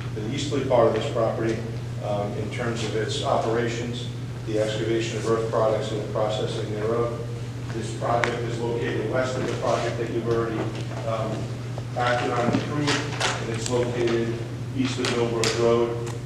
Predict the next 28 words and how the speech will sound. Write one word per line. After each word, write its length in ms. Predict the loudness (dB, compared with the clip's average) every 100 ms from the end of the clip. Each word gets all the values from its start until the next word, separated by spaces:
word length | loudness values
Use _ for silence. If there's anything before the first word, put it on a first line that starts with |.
| -4
uh, 240 | -2 -2
southerly 520 | 0 2 4 4 4
of 80 | 4
the 80 | 2
Gluck 340 | 4 4 4
property, 460 | 2 4 4 2 0 -2 -4 -6 -6 -6 -6 -6 -6 -6 -6 -4
which 200 | -2 0
is 120 | 0
on 160 | 0 0
the 60 |
northerly 380 | 2 2 2 0
boundary 380 | 0 0 -2 -2
of 100 | -2
the 80 | -2
subject 360 | -2 -2 -4 -2
pro-, 240 | 0 -2 -4 -6 -2
property. 400 | 0 0 -2 -4 -6 -6 -6 -6 -4
This 180 | -4 -2
proposal 540 | -2 2 2 4 2
is 120 | 2 0
to 60 |
remove 300 | 0 0 0
a 40 | 0
hundred 280 | 0 0
sixty-five 640 | -2 -2 -4 -2 0 0 2
thousand 360 | 2 2 -2
cubic 280 | -4 -4 -2
yards 360 | 2 4 2